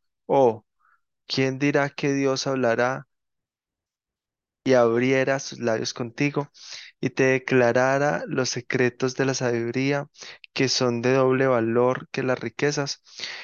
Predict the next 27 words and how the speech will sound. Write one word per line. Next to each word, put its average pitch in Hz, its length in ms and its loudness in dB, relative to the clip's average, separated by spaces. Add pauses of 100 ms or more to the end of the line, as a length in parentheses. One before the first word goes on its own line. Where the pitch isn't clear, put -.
(140)
¿Conocerías 135 760 2
entonces 135 600 -2
que 127 180 -2
Dios 123 420 0
te 131 400 0
ha 131 140 -2
castigado 131 800 0
menos 143 460 -2
de 151 120 -4
lo 139 160 -2
que - 180 -6
tu 123 240 -2
iniquidad 120 680 0
merece? 117 540 0 (840)
¿Descubrirás 135 1000 2
tú 156 160 -2
los 156 160 0
secretos 135 540 -6
de 123 160 2
Dios? 151 440 -2 (840)
¿Llegarás 123 720 0
tú 147 240 2
a 139 80 6
la 139 140 2
perfección 117 680 -4
del 123 180 -6
Todopoderoso? 127 920 -2